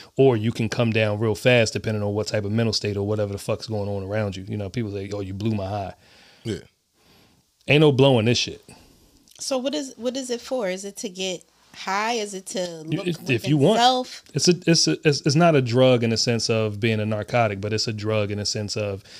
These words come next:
Speaker 1: it. Just like every other drug, you can abuse it if you choose to.
Speaker 3: And what'd you feel like?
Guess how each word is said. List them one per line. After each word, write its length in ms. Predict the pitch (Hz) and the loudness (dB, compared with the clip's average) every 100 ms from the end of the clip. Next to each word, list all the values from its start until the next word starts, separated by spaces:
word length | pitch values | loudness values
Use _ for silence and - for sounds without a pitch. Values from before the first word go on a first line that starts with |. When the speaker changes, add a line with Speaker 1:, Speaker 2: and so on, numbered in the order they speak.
| - - _ | -20 -20 _
Speaker 1:
it. 200 | 135 117 | -10 -8
Just 240 | 110 117 117 | -4 -2 -2
like 160 | 113 | -2
every 220 | 113 107 | -2 -2
other 160 | 110 107 | -2 -2
drug, 240 | 101 98 98 | -4 -6 -8
you 80 | |
can 140 | 104 98 | -8 -10
abuse 320 | 90 113 101 | -6 -4 -4
it 160 | 101 _ _ | -8 _ _
if 120 | - | -16
you 60 | 120 | -10
choose 240 | 120 113 110 | -6 -6 -6
to. 220 | 104 110 _ _ _ _ _ _ 196 | -8 -10 _ _ _ _ _ _ -12
Speaker 3:
And 120 | 196 | -8
what'd 160 | 233 247 | -8 -10
you 80 | |
feel 200 | 262 165 | -12 -10
like? 220 | 165 135 | -10 -12